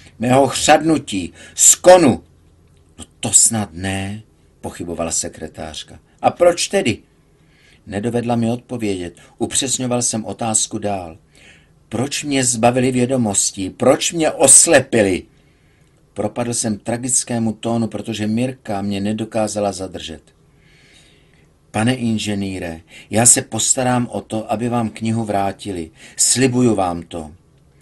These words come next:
Bylo zřejmé, že ji ztráta knihy vzrušila. „Má pro mě obrovský význam,“ šeptal jsem a upíral oči na svou naději.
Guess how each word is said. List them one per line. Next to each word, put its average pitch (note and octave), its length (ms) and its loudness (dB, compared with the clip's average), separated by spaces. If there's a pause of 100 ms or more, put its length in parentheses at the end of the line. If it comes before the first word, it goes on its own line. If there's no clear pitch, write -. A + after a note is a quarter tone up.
(120)
Bylo G#2+ 260 -2
zřejmé, G#2 540 -2
že G#2+ 120 -6
ji G2 100 -4
ztráta F#2+ 520 -2
knihy F2+ 280 -14
vzrušila. D#2+ 540 -14 (1400)
„Má F#2+ 220 0
pro G#2 180 0
mě G2+ 200 0 (100)
obrovský G2+ 640 0
význam,“ D#2 640 -4 (280)
šeptal F#2 420 -8
jsem F#2 240 -4
a - 160 -8
upíral F#2 480 -4
oči F2+ 440 -8
na E2+ 120 -4
svou F2 300 -6
naději. D2+ 420 -8